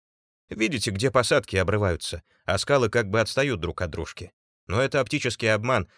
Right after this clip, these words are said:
вблизи все не так. В начале тропы есть жилые дома, а дальше нет ничего. Автотранспорт не проедет.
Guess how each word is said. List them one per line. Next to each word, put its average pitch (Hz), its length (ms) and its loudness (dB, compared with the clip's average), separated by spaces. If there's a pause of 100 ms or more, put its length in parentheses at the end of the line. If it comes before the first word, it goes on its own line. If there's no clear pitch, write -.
(140)
вблизи 135 420 0
все 156 200 0
не 143 120 -2
так. 127 320 -2 (340)
В 76 100 -8
начале 160 380 0
тропы 147 300 2
есть 151 260 0
жилые 135 280 0
дома, 113 380 0 (200)
а - 120 -10
дальше 139 360 0
нет 160 280 -4
ничего. 120 520 -6 (300)
Автотранспорт 127 840 2
не 113 120 2
проедет. 101 640 0